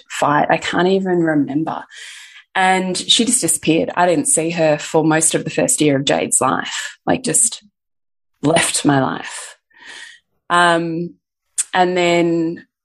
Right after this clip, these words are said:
you know, came in and out when Heath and Jade were little, but certainly not consistently. And probably started getting a bit more consistent.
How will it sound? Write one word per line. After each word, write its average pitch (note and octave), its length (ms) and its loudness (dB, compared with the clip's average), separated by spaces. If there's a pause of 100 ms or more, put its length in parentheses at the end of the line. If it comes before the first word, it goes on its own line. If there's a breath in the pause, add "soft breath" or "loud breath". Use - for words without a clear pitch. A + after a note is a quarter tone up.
(340)
you F#3 120 -2
know, E3+ 140 4
came D#3+ 540 0
in F#3+ 240 0
and C#3 140 2
out C#3+ 380 0
when D#3+ 160 2
Heath D3+ 260 -4
and D#3+ 160 2
Jade D3+ 320 0
were D#3 60 2
little, D#3 580 0
but - 160 2 (180)
certainly E3 440 0
not D#3 220 0
consistently. D#3 1040 0 (760 loud breath)
And E3+ 720 2 (420)
probably F#3 400 0
started D#3+ 500 0
getting D#3+ 260 0
a D#3 40 2
bit D3+ 320 -2
more E3 240 2
consistent. D3+ 1300 0